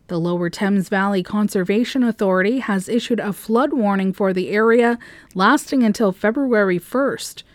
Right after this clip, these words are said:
Recent rain, melting snow, and more wet weather in the forecast will see the water levels in the Thames River continue to rise.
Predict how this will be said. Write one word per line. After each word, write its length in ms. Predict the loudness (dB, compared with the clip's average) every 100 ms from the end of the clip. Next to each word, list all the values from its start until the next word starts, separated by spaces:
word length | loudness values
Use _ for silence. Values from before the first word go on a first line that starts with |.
| _ _ _ _ _ -2
Recent 480 | 0 2 -2 -4 -2
rain, 420 | 0 2 0 0
melting 460 | 0 0 0 0 -2
snow, 460 | -2 -4 -2 -2
and 180 | -2 0
more 260 | 0 0 0
wet 320 | 0 -2 -2
weather 300 | 0 2 2
in 120 | 0
the 60 | -2
forecast 800 | -2 -2 -2 0 2 2 0 -8 -20 -16 -4
will 180 | -2
see 180 | 0 0
the 120 | 2
water 360 | 2 2 2 4
levels 440 | 4 2 0 0
in 80 | 0
the 80 | 0
Thames 420 | -2 0 0 2
River 320 | 2 4 2
continue 680 | 0 0 0 0 0 2 0
to 160 | 0 -2
rise. 580 | 0 0 -2 -4 -12